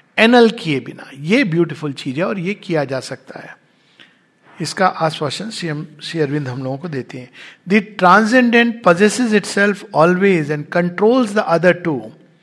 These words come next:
as the basis of its own temporal possibilities। That is the divine, the eternal, all-possessing God consciousness,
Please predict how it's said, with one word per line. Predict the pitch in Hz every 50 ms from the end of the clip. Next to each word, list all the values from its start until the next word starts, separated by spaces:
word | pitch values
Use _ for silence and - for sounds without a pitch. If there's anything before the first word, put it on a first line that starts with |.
| _ _ _ _ _ _ - -
as | 170 165
the | 156 156 127 113 151
basis | 170 185 196 185 - 240 247 247 - - - - 170
of | 151 - - 170
its | - - - - - 170
own | 180 196 220 233 233 233 - - 175
temporal | 170 175 175 175 180 175 175 175 185 185 180 -
possibilities। | 147 131 - - 175 147 135 139 135 - - - - - - - - - _ _ _ _ _ _ _ _ _ _ _ _ _ _ _ _ _ _ _ _ _ _ _ _ _ - _ - - - _ _ _ - 139
That | 127 151 170 160
is | 165 226 240 226 196
the | 196 165
divine, | 135 147 139 143 147 151 160 170 175 185 196 214 214 - - - - _ _ _ _ _ _ _ _ _ _ _ _ _ _ _ _ _ _ _ _ _ _ _ _ _ _ _ _ _ _ _ _ _ _ _ _ _ _ _ _ _ _ _ _ _ _ _ _ _ _ _ _ _ - 143
the | 143 160 165 143
eternal, | - - 165 160 160 170 170 165 165 160 165 185 - - - - 156
all-possessing | 160 175 196 220 240 240 220 - 196 185 170 170 170 160 - - 175 160 156 160 160 135 - -
God | 139 156 190 190 - - -
consciousness, | 160 160 156 147 - - 160 139 - - - 147 139 127 - - -